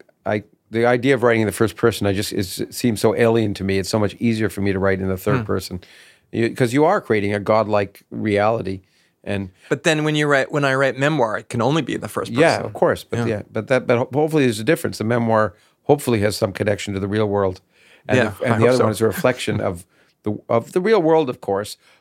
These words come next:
Speaker 1: By show don't, sh-, you know, I think we were talking before about in order to, I mean, whenever we're writing it, it, uh, uh, some way, we're, uh, by allegory, whether it's physics or otherwise, we're, uh, uh, uh, uh, we're trying to show and not tell. We're trying to get people to think about things, not saying,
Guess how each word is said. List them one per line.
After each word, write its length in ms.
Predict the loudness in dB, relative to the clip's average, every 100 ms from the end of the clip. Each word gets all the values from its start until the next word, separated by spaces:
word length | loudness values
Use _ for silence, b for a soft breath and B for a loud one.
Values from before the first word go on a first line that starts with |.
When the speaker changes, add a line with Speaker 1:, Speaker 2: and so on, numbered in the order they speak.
| _ -4
Speaker 1:
By 360 | 2 4 2
show 280 | 2 4 4
don't, 320 | 4 0 -4 -16 -16
sh-, 200 | -14 -10
you 200 | -6 2
know, 100 | 4
I 80 | 4
think 160 | 2 0
we 80 | 0
were 60 |
talking 400 | 2 2 2 -2
before 260 | -2 0 2
about 240 | 2 0 b b _
in 100 | 0
order 240 | 2 2 0
to, 160 | -4 b b b -4
I 80 |
mean, 160 | -2 2
whenever 340 | 2 2 2 4
we're 160 | 4
writing 380 | 4 2 2 0
it, 160 | -4 -10 -8
it, 240 | -8 -6 -6
uh, 20 |
uh, 340 | -6 -6 -8
some 300 | -2 2 2
way, 320 | 4 2 2 0
we're, 340 | 2 2 0 -10 -20 _ _ -14
uh, 100 | -12
by 220 | -2 2 4
allegory, 500 | 4 4 4 4 2
whether 240 | 0 -2
it's 120 | -2
physics 400 | -2 0 -2 0
or 80 | 2
otherwise, 420 | 2 4 2 2
we're, 260 | 0 0 0 b b b b -4
uh, 120 | -2 0
uh, 100 | -2 -2
uh, 120 | -6 -6
uh, 120 | -6 -6 -8 -18 -16 -4
we're 300 | 0 0 -2 -2
trying 240 | 2 2
to 60 | 2
show 320 | 2 4 4
and 80 | 2
not 200 | 0 0
tell. 360 | 0 0 0 -4
We're 100 | -4
trying 220 | 0 2
to 60 | 2
get 180 | 0 0
people 220 | -4 -6
to 60 |
think 240 | -2 -2 0
about 180 | -2 0
things, 240 | -2 0
not 160 | -2 0
saying, 240 | 0 0